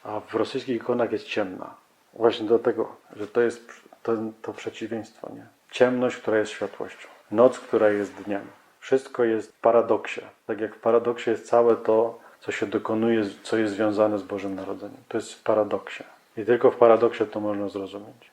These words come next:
Jeśli się próbuje to wytłumaczyć logicznie na zasadzie, że coś jest po czymś i tu jest jeden, a tu jest zero, to człowiek musi polegnąć. Dlatego, że to się wszystko rozjaśnia w paradoksie.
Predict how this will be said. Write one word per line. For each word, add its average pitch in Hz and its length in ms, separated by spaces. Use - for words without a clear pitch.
Jeśli 107 200
się 117 120
próbuje 120 440
to 113 260
wytłumaczyć 117 640
logicznie 107 420
na 104 120
zasadzie, 104 480
że 101 140
coś 107 260
jest 104 220
po 117 140
czymś 101 340
i 95 60
tu - 140
jest 98 200
jeden, 104 240
a 98 80
tu - 140
jest 92 320
zero, 101 320
to - 100
człowiek 104 280
musi 107 280
polegnąć. 101 580
Dlatego, 107 320
że 104 60
to 117 120
się 107 120
wszystko - 720
rozjaśnia 110 560
w - 60
paradoksie. 107 640